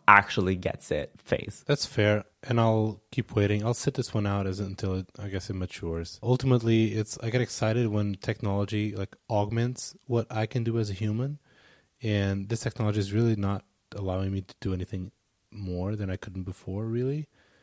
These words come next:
Speaker 2: And what it's doing now, people are excited about the tech itself, and it's just a toy, and I don't really see value out of it. And the only value that I can tangibly see, it's some of the things, the bad things I mentioned. Like, yeah, people now just gonna generate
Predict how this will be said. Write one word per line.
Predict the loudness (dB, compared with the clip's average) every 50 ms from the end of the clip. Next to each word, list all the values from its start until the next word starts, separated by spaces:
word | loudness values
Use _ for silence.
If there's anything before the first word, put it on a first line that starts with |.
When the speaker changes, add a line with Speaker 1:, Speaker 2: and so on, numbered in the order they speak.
| _ _ _ _ _
Speaker 2:
And | -2 0 2 4
what | 4 2
it's | 2 2
doing | 4 6 8 8 8 6
now, | 4 4 4 4 4 2 0 -2 -4 _
people | -6 -2 2 2
are | 2 2
excited | 0 0 -2 0
about | 0 -2 -2 -4
the | -4
tech | -8 -6 -6 -8 -8 _ -16 -20 -20 _ -20 _
itself, | -10 -10 -10 -8 -6 -2 0 0 0 -2 -6 -8 -16 -20 _ _ _ _ _ _ _ _ _ _ _ _ -2
and | 0 0
it's | 0 -2 -6 -6
just | -6 -6 -6 -8 -10
a | -10
toy, | _ -4 -2 -2 0 0 -2
and | -2 -2
I | -2
don't | -4 -4 -4 -4 -4
really | -4 -4 -6
see | -6 -6 -10 -10
value | -6 -6 -6 -4 -4 -4 -4 -4 -6
out | -6 -8
of | -10 -10 -10
it. | -12 -12 _ -6
And | -4 0
the | 2 2
only | 4 4 4
value | 4 4 4 4 4 2
that | 2 2 2
I | 0
can | 0 0 -4 -4
tangibly | -4 -2 -2 0 -2 0 -2 -2 -2 -2 -2
see, | -2 -2 -4 0 2 2 2 4 2 0 -2 -6 _ _
it's | -4 -4 -4 -2 -4 -12 -12 _ _ _ _
some | -6 -2 -2
of | -2
the | -2 -2
things, | -4 -6 -6 -6 -10
the | _ -12
bad | -10 -8 -10 -8
things | -8 -10 -10 -8 -10
I | -10
mentioned. | -10 -10 -12 -10 -12 -12 -12 -12
Like, | -14 -14 -14 _
yeah, | -14 -8
people | _ -6 -4 -4 -6
now | -6 -6 -6
just | -8 -8 -10 -10 -8
gonna | -6 -6 -6 -8 -12 -20 _ _
generate | 6 6 8 8 8 8 8 6 4 0 -4 -18